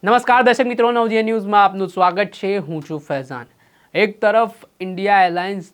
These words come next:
દ્વારા દેશ બચાવવાની વાત કરવામાં આવી રહી છે, લોકતંત્ર બચાવવાની વાત કરવામાં આવી રહી છે, એટલે ભારતીય જનતા પાર્ટીના વખતે લોકસભાની ચૂંટણીમાં પરાસ્ત કરવા માટે ઇન્ડિયા એલાયન્સ જે કેન્દ્રીય સ્તરેથી એક ગઠબંધન બન્યું છે અને તેનું ગુજરાતમાં પણ તેની અમલવારી છે તે જોવા મળી છે.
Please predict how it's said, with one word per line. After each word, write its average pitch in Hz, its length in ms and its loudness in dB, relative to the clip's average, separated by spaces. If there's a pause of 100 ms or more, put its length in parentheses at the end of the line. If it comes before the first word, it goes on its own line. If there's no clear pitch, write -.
દ્વારા 165 380 -2
દેશ 151 360 -8
બચાવવાની 139 460 -10
વાત 139 280 -8
કરવામાં 139 360 -10
આવી 135 160 -14
રહી 135 160 -14
છે, 139 220 -18
લોકતંત્ર 156 680 -12
બચાવવાની 202 460 -2
વાત 185 220 -2
કરવામાં 165 360 -6
આવી 156 120 -8
રહી 156 120 -8
છે, 185 120 -12
એટલે 202 160 -8
ભારતીય 156 360 -4
જનતા 160 140 -10
પાર્ટીના 156 540 -8
વખતે 165 380 -12
લોકસભાની 160 580 -10
ચૂંટણીમાં 165 580 -12
પરાસ્ત 185 420 -2
કરવા 160 300 -6
માટે 151 400 -10 (440)
ઇન્ડિયા 254 240 2
એલાયન્સ 220 420 2
જે 226 100 0
કેન્દ્રીય 202 420 -2
સ્તરેથી 185 480 -8
એક 170 100 -10
ગઠબંધન 170 500 -8
બન્યું 151 320 -10
છે 156 100 -12
અને 196 100 -12
તેનું 180 200 -14
ગુજરાતમાં 143 600 -12
પણ 151 120 -14
તેની 151 200 -12
અમલવારી 131 480 -12
છે 156 160 -14
તે 147 100 -14
જોવા 131 220 -14
મળી 123 240 -18
છે. 120 160 -20